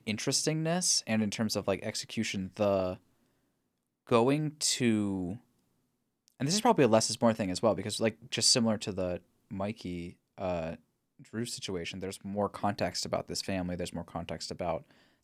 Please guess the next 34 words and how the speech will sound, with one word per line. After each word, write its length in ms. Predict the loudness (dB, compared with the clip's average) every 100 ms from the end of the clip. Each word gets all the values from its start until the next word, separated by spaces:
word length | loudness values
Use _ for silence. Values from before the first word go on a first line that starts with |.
| -12
the 60 | -2
mom 200 | -2 -2
and 80 |
the 60 | -4
dad 320 | -2 -2 -2
and 160 | -4 -6
the, 260 | -6 -6 -8
the 120 | -10
affair 340 | -8 -4 -2 -2
that's 160 | -4
going 200 | -6 -6
on 240 | -6 -8 -10
and 220 | -14 -16 -18
Rachel 240 | -18 -16
and 60 | -14
stuff 180 | -12 -12
like 140 | -6
that. 220 | -6 -6 _ _ _ _ _
But, 60 | 6
like, 240 | 6 4 _ 2
going 300 | 4 6 4
to 120 | 4
that 220 | 8 6
house 580 | 6 2 4 4 4 2 -6 _ _ _ _ -6
and 160 | -4
having 320 | 2 4 6 4
it 160 | 0
be 160 | -4 0
so 760 | 2 4 4 4 4 2 -2 -8 _ _ _ _ _ _ -14 -14 _ _ _ -12
eerily 800 | -2 2 4 4 2 0 -6 -8 -8
sterile 960 | -2 0 0 0 2 2 2 2 -2 -4
and 420 | -6 -6 -6 -10 -12
dry 880 | -12 -6 -4 0 2 2 0 0 -4
and 240 | -6 -8